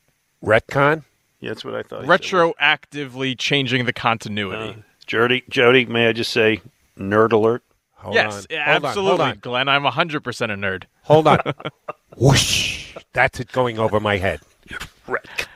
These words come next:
Speaker 2: All right, so here
Speaker 3: They changed
Speaker 2: but
Speaker 3: the origin of something in that
Speaker 2: Oh, that, I
Speaker 3: world,
Speaker 2: get it. I
Speaker 3: but
Speaker 2: know.
Speaker 3: the,
Speaker 2: I
Speaker 3: there, it sounds like they're gonna change what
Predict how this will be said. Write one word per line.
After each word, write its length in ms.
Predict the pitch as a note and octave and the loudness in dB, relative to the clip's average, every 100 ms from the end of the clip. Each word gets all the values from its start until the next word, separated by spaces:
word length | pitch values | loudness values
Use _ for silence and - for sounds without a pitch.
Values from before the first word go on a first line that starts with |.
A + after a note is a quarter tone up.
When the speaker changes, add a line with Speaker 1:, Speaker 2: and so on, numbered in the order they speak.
| - - - C4 | -18 -14 -8 6
Speaker 2:
All 100 | A3 | 6
right, 200 | E3 - | 6 0
so 160 | B3 | -4
here 260 | G#3 C4+ G3+ | 0 4 6
Speaker 3:
They 140 | G3+ | 4
changed 380 | F3+ - A#3+ A#3+ | 0 2 2 4
Speaker 2:
but 120 | A3 | 4
Speaker 3:
the 120 | G3+ F3 | 2 2
origin 520 | F3 F#3 E3 C#3+ D3+ | 4 4 4 2 2
of 140 | C3 | 0
something 460 | - D3+ C3 C#3+ C3 | -2 -2 0 -4 -2
in 200 | B2+ C3+ | -4 0
that 260 | C3 C3 | 2 2
Speaker 2:
Oh, 20 | - | 2
that, 100 | C3 | 0
I 100 | C3 | 2
Speaker 3:
world, 300 | D#3+ G#3 A3+ | 4 4 4
Speaker 2:
get 240 | B3 F3 | 2 2
it. 60 | G2+ | 0
I 120 | G3+ | 2
Speaker 3:
but 200 | G3 D#3+ D#3+ | 4 4 2
Speaker 2:
know. 260 | C3+ A2 D#3 | 0 -6 -6
Speaker 3:
the, 320 | C#3+ D#3+ D#3 | 2 2 2
Speaker 2:
I 20 | D#3 | -2
Speaker 3:
there, 340 | C3 D#3+ D3+ | 4 6 6
it 180 | D3+ D3 | 4 -4
sounds 360 | - G#3 G#3+ | 0 0 2
like 160 | G3+ F3+ | 2 2
they're 120 | E3+ | 2
gonna 180 | D#3+ D3 | 4 2
change 580 | - - D#3+ D#3+ D#3 B2 | 2 -2 0 -2 -4 -8
what 400 | A#2+ C3+ C#3 | 0 4 4